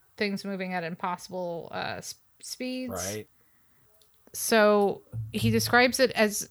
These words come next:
Speaker 1: and it's really emphasized in the reenactment, it's very green and oblong.
Speaker 2: Yeah.
Speaker 1: At least in the,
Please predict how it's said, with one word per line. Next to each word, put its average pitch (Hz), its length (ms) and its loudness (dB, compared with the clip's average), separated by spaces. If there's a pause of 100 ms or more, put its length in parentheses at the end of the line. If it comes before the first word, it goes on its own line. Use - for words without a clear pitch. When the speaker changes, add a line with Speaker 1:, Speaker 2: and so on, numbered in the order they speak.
(120)
Speaker 1:
and 226 160 0
it's 214 240 -2
really 269 320 4
emphasized 254 840 4
in 214 100 2
the 202 60 2
reenactment, 185 520 0
it's 190 160 -6
very 196 320 -4
green 196 720 -2 (920)
and 185 160 -4
oblong. 113 720 0 (640)
Speaker 2:
Yeah. 226 200 10
Speaker 1:
At 285 60 2
least 339 300 6
in 392 120 8
the, 302 100 6